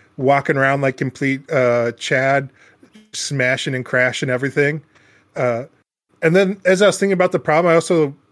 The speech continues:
thought of the solution, and that was, uh, League of Legends,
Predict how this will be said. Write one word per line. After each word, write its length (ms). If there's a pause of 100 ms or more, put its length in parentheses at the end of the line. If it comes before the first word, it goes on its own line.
(160)
thought 360
of 420
the 260
solution, 840
and 120
that 140
was, 220
uh, 220
League 240
of 80
Legends, 600